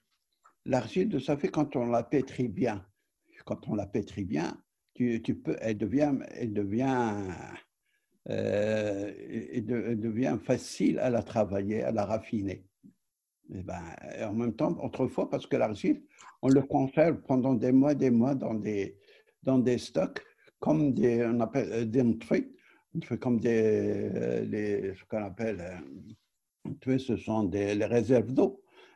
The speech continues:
Et co-, et comme ils sont tellement humides, là, tu laisses l'argile plus repos-, plus elle, elle est reposée, plus tu peux la travailler beaucoup plus meilleur.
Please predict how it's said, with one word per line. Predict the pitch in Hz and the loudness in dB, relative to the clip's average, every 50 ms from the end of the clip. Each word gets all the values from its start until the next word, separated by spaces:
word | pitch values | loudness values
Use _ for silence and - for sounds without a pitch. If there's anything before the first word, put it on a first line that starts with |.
| _ | _
Et | - 113 110 110 | 2 2 2 2
co-, | - - 123 - | 0 -4 -4 -2
et | 120 113 | -4 -2
comme | - 147 139 139 131 | 0 0 2 2 0
ils | 120 - | 0 -2
sont | - 120 - | -4 -6 0
tellement | - 143 147 143 139 131 131 127 127 120 - 113 110 - _ _ _ _ _ _ _ _ _ _ _ | 2 4 4 4 2 2 2 2 0 -2 -2 -6 -12 -14 _ _ _ _ _ _ _ _ _ _ _
humides, | 139 135 139 143 143 147 151 160 156 - - - - - - - - - 101 - _ _ _ _ _ _ _ _ _ _ _ _ _ _ - - - | 8 10 10 10 10 12 12 12 10 10 6 0 -6 -6 -6 -6 -6 -10 -16 -18 _ _ _ _ _ _ _ _ _ _ _ _ _ _ -18 -6 -2
là, | 120 117 117 113 113 117 113 104 101 95 | 0 4 6 6 8 8 6 6 4 2
tu | - - 123 120 | 2 2 2 2
laisses | 110 110 120 120 113 - - | 4 2 2 0 0 0 0
l'argile | 120 113 110 110 90 85 85 110 120 113 104 90 90 69 50 - - - - - - | 2 4 4 2 0 -2 -2 0 2 2 0 0 -4 -8 -10 -12 -12 -14 -14 -16 -18
plus | - - 135 147 160 151 | -8 2 4 6 8 8
repos-, | 143 110 113 113 - - 127 120 113 85 - 98 - - _ - - - - _ | 6 6 2 0 0 0 0 0 0 0 -2 -4 -6 -10 _ -20 -20 -20 -20 _
plus | - 170 185 - - 151 | -2 -2 -2 0 0 0
elle, | - - - 131 117 | 0 2 4 4 4
elle | 107 117 117 | 4 4 2
est | 113 | 2
reposée, | 101 110 101 98 - 110 110 131 160 156 | 2 0 -2 -2 0 0 2 2 0 0
plus | - - - 175 190 180 - - _ _ - _ _ | -2 -4 -4 -4 -4 -4 -6 -12 _ _ -20 _ _
tu | _ - - | _ -6 -2
peux | - 147 143 | 2 4 4
la | 127 123 | 4 4
travailler | 120 - - 139 135 120 123 123 | 2 2 2 2 4 4 4 4
beaucoup | 117 - - - - 110 | 2 0 -2 -4 -6 -6
plus | - - 131 117 | -2 2 4 4
meilleur. | 107 101 101 101 92 90 - - | 4 4 4 2 0 -2 -6 -12